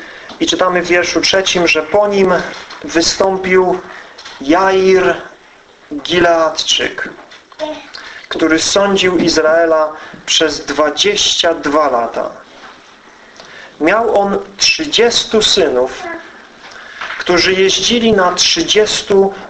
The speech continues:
oślich ogierach, a mieli trzydzieści miast, zwanych do dnia dzisiejszego osadami Jaira,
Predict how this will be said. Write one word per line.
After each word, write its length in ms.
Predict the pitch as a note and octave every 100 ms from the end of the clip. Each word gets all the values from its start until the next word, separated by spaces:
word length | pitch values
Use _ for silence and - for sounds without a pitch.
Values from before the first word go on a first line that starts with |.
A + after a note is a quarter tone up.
| -
oślich 720 | F#3 F#3+ - - F3 F3 - - -
ogierach, 640 | D#3 D#3+ D3 B2 A#2+ - - - - - - - - - - - - - - -
a 80 | E3+
mieli 440 | F#3+ G#3+ G3+ G3+
trzydzieści 840 | G3 - F3+ E3 A3+ A3+ - - G#3+
miast, 440 | G#3 E3 - G#4+ G#4 D4 - - - - - -
zwanych 720 | C#3+ D#3 F#3+ G3+ G3+ E3+ D3+
do 120 | D#3+
dnia 340 | D3+ D#3+ G3
dzisiejszego 1000 | G3 - - F#3 - E3+ C#3+ C3+ C3+ C#3 - - - - - - - -
osadami 880 | E3 - D#3 D#3 E3+ E3+ E3+ E3
Jaira, 540 | D#3+ D#3+ E3+ E3 C#3